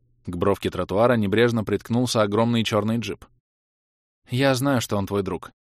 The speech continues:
Пришли, садись». «Хорошая у тебя машина», невпопад брякнул я, усаживаясь в просторное кожаное кресло рядом с водительским местом. «Папа подарил», пожала плечами девушка, поворачивая ключ зажигания.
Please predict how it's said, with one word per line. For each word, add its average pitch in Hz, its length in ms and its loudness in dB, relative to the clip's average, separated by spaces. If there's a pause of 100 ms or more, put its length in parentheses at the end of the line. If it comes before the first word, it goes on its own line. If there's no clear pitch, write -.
Пришли, 127 340 -4
садись». 117 400 -4 (880)
«Хорошая 147 460 -2
у 180 60 0
тебя 135 260 -2
машина», 98 480 -6 (760)
невпопад 98 480 0
брякнул 92 440 -4
я, 123 160 2
усаживаясь 113 580 0
в - 80 -14
просторное 98 560 -2
кожаное 92 440 -4
кресло 156 400 -4 (140)
рядом 131 320 0
с - 80 -6
водительским 98 580 -4
местом. 85 400 -8 (720)
«Папа 208 220 0
подарил», 87 480 -4 (440)
пожала 92 360 -2
плечами 90 420 -4
девушка, 139 420 -2
поворачивая 117 680 -2
ключ 95 300 -8
зажигания. 95 680 -4